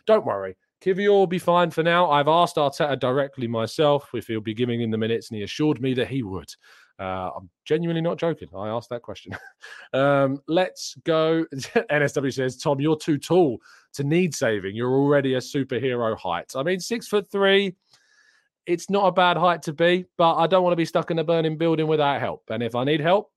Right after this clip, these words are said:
that man to help me is gonna be Sead Kolasinac, without a shadow of a doubt. Um, Adam says, "Given Trossard scoring a hat-trick against Liverpool at Anfield for Brighton already this season,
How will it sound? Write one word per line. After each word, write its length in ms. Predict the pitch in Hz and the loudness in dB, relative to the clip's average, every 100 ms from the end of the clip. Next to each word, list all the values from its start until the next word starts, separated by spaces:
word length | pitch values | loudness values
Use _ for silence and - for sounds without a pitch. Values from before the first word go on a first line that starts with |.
| _ | _
that 180 | 160 160 | -2 -2
man 280 | 165 170 160 | -2 -2 0
to 100 | 147 | 2
help 220 | 185 180 | 2 0
me 240 | 185 180 | -2 0
is 100 | 160 | -2
gonna 180 | 156 156 | -2 0
be 120 | 147 | -2
Sead 340 | 143 147 131 120 | 0 0 0 -4
Kolasinac, 580 | 107 85 - 82 - | -6 -8 -10 -16 -16
without 320 | - 104 101 95 _ _ _ _ | -12 -8 -8 -10 _ _ _ _
a 60 | 147 | -12
shadow 320 | - 87 80 | -10 -10 -12
of 80 | 76 | -16
a 40 | |
doubt. 160 | - - _ - - - - | -20 -20 _ -20 -20 -20 -4
Um, 800 | 135 143 139 143 139 139 135 135 135 | 0 2 4 4 4 2 0 -4 0
Adam 260 | 147 139 | 0 0
says, 220 | 131 127 120 | -2 -4 -4
"Given 240 | 202 254 | -4 -4
Trossard 420 | - 196 143 120 | -2 -4 -2 -4
scoring 400 | - 147 131 123 | -4 -4 -4 -4
a 60 | 110 | -6
hat-trick 640 | - 180 - - 92 - | -6 -8 -8 -10 -10 -10
against 400 | 123 117 110 101 | -8 -6 -6 -4
Liverpool 380 | 139 131 117 107 | -4 -4 -4 -4
at 80 | 101 | -4
Anfield 460 | 135 135 131 120 107 | -2 -4 -4 -8 -10
for 100 | 101 | -14
Brighton 440 | - 120 120 - | -2 0 0 -4
already 160 | 110 104 | -6 -6
this 200 | 98 95 | -8 -6
season, 280 | 202 175 | -2 -2